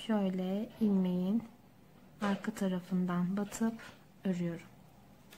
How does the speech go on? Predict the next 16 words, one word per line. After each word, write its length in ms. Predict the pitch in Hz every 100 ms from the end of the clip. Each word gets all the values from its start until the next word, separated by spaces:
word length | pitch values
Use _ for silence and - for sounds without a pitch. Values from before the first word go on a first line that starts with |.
| - - - - - - - - - - - - - - - - - - - - - - - - - - - - - -
Şimdi 300 | 254 240 233
bunu 180 | 262 277
istenilen 760 | 269 - - 262 262 277 285
büyüklüğe 500 | 247 247 247 254 254
kadar 420 | 254 220 214 214
dediğim 360 | 220 233 233 220
gibi 320 | 208 214 254 262 - - -
ön 160 | 240 233
tarafta 500 | 220 208 202 - 226
yapmış 420 | 220 220 220 226
olduğum 380 | 202 185 190 190
gibi 160 | 202
arttırmalarımızı 880 | 220 220 - 202 185 175 175 180 185
yapacağız. 540 | 220 226 226 226 226 240 - - - - - - - - - - -
Şu 160 | -
işaret 680 | 240 226 240 208 196 202